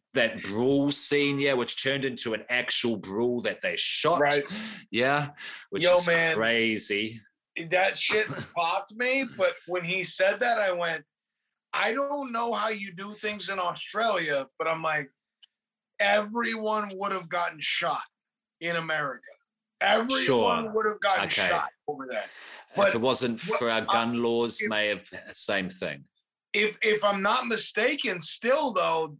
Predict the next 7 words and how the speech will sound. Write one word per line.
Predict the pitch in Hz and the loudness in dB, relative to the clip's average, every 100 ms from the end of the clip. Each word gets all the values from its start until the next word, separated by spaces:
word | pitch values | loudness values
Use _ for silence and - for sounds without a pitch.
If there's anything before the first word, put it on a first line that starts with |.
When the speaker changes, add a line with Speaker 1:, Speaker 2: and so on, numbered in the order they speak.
| _ _ _ - | _ _ _ -10
Speaker 1:
someone | - 226 254 254 220 | -4 -2 0 0 0
got | 190 - | -2 -2
scalped | - - - 185 214 320 - - - _ - | -6 -6 -2 2 2 0 -8 -16 -16 _ -6
over | 285 330 | -6 0
that | 349 | 4
Speaker 2:
Yes, | 262 240 - - | 4 4 2 0
Speaker 1:
shit? | 370 | -4